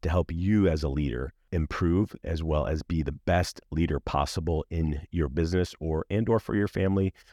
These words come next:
or if you're just running a company, you are maybe a V P at a company, whatever that is for you being a leader, these insights are gonna help you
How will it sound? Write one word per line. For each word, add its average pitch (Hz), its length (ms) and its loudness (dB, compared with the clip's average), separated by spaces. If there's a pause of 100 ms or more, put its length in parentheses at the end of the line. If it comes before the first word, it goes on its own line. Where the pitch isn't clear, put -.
(120)
or 95 320 2 (100)
if 80 260 0
you're 82 260 2 (100)
just - 340 -2 (220)
running 87 340 2
a 67 60 -2
company, 113 500 0 (500)
you 82 360 2
are 73 260 0
maybe 73 320 0
a 65 60 -4
V 78 220 -2
P 117 200 0
at 117 80 4
a 120 60 0
company, 101 480 -2 (340)
whatever 92 340 0
that 92 160 2
is 92 160 0
for - 140 -4
you 87 420 2 (140)
being 87 240 2
a 78 80 0
leader, 87 320 2 (460)
these 95 460 0
insights 85 440 0
are 80 60 -2
gonna 73 160 -2
help 82 240 0
you 82 400 4